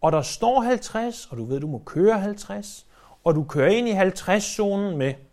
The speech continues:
enoghalvtreds kilometer i timen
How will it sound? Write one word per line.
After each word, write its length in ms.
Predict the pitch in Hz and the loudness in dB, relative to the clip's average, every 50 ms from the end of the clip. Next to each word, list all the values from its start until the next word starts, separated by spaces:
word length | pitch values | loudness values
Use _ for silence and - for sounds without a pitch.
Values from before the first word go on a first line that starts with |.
| _ _ _ _ _ _ _ _ _ _ _ _ _ _ _ _ _ _ _ _ _ | _ _ _ _ _ _ _ _ _ _ _ _ _ _ _ _ _ _ _ _ _
enoghalvtreds 720 | - 254 269 240 202 170 175 170 - - - 208 214 208 - | -2 0 0 2 2 2 2 0 0 0 0 2 2 0 -2
kilometer 520 | - - 196 190 180 185 220 220 196 202 | -4 0 0 2 2 2 2 2 2 2
i 80 | 185 - | 0 0
timen 480 | - - - 208 220 233 262 302 311 | 0 -2 0 0 0 0 -2 -6 -10